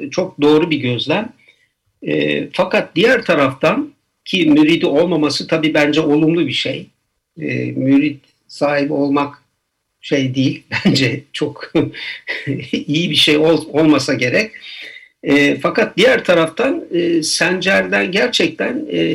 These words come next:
etkilenen, e, ve Sencer'in, e, çok farklı yerlere de gitseler, e, Sencer'den çok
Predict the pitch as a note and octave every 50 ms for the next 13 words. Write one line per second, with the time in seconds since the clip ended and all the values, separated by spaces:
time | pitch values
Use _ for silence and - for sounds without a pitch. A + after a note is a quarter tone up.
0 | - - - D#3+ E3 D#3+ - - G3 G3 G3+ G3 G#3 G3+ G3 E3+ D3 - _ _
1 | _ - E3 D#3+ D#3+ D3 C#3+ C#3+ C#3+ C#3+ C#3+ C#3 C3+ C3+ C3+ C3+ D3+ D#3 D#3 D3+
2 | D3 - - _ - E3 - - - - D3+ D#3 D#3 D3+ C#3+ E3 E3 E3 F#3 F#3
3 | F3 D3+ - - _ _ _ _ _ _ _ - - _ _ _ _ _ _ _
4 | _ _ _ - F4+ F4 C4+ D3+ D3 C#3+ C#3 C3+ C3+ C3+ C3 C3 B2+ C3 C3 D3
5 | - - - - - C4 C4 C4 - - F#3 F3 E3 - F#3+ E3+ D#3+ D#3+ D#3 D3+
6 | D3+ D#3 D#3 D#3+ D#3+ C#3+ D3 C#3 A#2 C3 B2+ - - - C3+ A#2+ C3+ D#3 F#3+ -
7 | - - - - E3 D#3 D#3 D3+ D3+ D3+ D3+ C#3+ C#3+ - - - E3 E3 D#3+ E3
8 | E3+ F3+ F3+ F3+ - F#3 F#3 F3+ F3+ F3 F3 - - - A3+ A#3 A3+ -